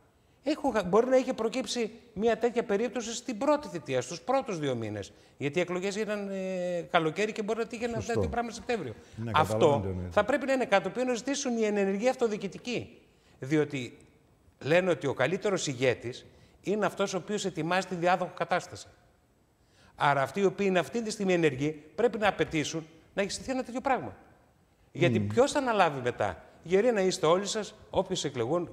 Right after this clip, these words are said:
Speaker 1: χρόνια να έχετε πολλά, Κάποια στιγμή όμως, ε, πρέπει να κάνετε πίσω.
Speaker 2: Ναι.
Speaker 1: Έτσι δεν είναι; Ή θα
Speaker 2: Και
Speaker 1: σας βάλουν να
Speaker 2: αυτό,
Speaker 1: κάνετε πίσω.
Speaker 2: αυτό λοιπόν,
Speaker 1: Έτσι
Speaker 2: αυτό
Speaker 1: δεν είναι;
Speaker 2: λοιπόν,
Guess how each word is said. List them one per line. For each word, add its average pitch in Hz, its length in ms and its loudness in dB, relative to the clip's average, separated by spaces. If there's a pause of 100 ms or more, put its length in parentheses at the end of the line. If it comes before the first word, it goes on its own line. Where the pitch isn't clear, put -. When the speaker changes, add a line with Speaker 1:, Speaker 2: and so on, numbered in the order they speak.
Speaker 1:
χρόνια 185 300 2
να 160 80 2
έχετε 156 200 -2
πολλά, 139 360 0 (320)
Κάποια 311 240 -2
στιγμή 160 300 2
όμως, 120 440 2 (920)
ε, 208 60 -4 (720)
πρέπει 285 240 2
να 285 100 0
κάνετε 302 240 2
πίσω. 240 340 -2 (240)
Speaker 2:
Ναι. 127 180 2
Speaker 1:
Έτσι 139 120 2
δεν 170 120 2
είναι; 196 140 0
Ή - 20 2
θα 220 120 0
Speaker 2:
Και - 20 2
Speaker 1:
σας 180 180 0
βάλουν 220 260 4
να 131 80 6
Speaker 2:
αυτό, 123 100 6
Speaker 1:
κάνετε 113 200 0
πίσω. 107 180 -2
Speaker 2:
αυτό 123 320 4
λοιπόν, 117 540 4
Speaker 1:
Έτσι 131 160 -8
Speaker 2:
αυτό 196 280 2
Speaker 1:
δεν 165 80 4
είναι; 139 100 2
Speaker 2:
λοιπόν, 127 340 4